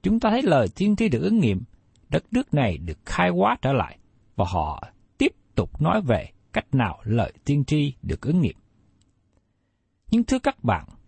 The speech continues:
tôi không nhìn như thế. Tôi thấy là người Do Thái giờ đây vẫn còn ở trong sự tối tăm. Tôi thấy rằng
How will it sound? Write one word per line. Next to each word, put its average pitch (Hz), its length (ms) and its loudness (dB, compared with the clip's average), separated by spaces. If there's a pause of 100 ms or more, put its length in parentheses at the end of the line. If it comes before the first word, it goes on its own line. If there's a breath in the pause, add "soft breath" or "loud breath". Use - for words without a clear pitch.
(520)
tôi 214 120 2
không 220 280 2
nhìn 131 240 4 (120)
như 120 160 2
thế. 135 220 0 (960)
Tôi 247 120 0
thấy 269 200 2
là 302 120 2
người 160 280 2
Do 202 140 0
Thái 240 360 0
giờ 131 140 4
đây 196 280 0
vẫn 170 200 -2
còn 127 280 2
ở 80 200 -4
trong 196 160 2
sự 90 280 -2
tối 208 160 0
tăm. 196 220 0 (920)
Tôi 214 120 2
thấy 302 180 2
rằng 151 280 2